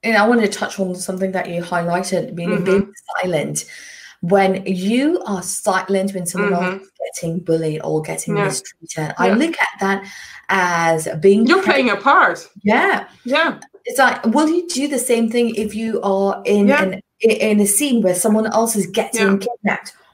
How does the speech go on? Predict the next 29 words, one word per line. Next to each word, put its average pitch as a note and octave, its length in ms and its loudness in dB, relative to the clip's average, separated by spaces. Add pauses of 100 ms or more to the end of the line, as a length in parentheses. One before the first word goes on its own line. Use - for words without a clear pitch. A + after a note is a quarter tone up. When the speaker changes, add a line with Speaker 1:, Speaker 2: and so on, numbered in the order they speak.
Speaker 1:
or F#3 120 4
Speaker 2:
Yeah. A#3+ 120 -2
Speaker 1:
someone G#3 220 4
else A#3 200 2
is - 80 -8
getting F#3+ 460 -2
raped F3+ 380 0
or E3+ 140 2
murdered? G#3 540 0 (240)
Speaker 2:
Yeah. C#4 60 -4
Ooh, F4+ 120 6
Speaker 1:
What D4 320 4
will A#3+ 160 8
Speaker 2:
yeah. A3+ 140 4
Speaker 1:
you G#3+ 40 0
do B3+ 200 0
to - 220 -12
prevent G#3 460 0 (440)
Speaker 2:
Yeah. - 100 -10
Speaker 1:
that? - 120 -14 (460)
Right? F#3 300 0
Speaker 2:
Yeah. - 100 -10
Speaker 1:
I A3+ 140 4
mean, G#3 200 0
those, D4+ 440 0
those A3 380 -4
three A#3+ 240 -4
examples G3 720 -4
are E3 320 -2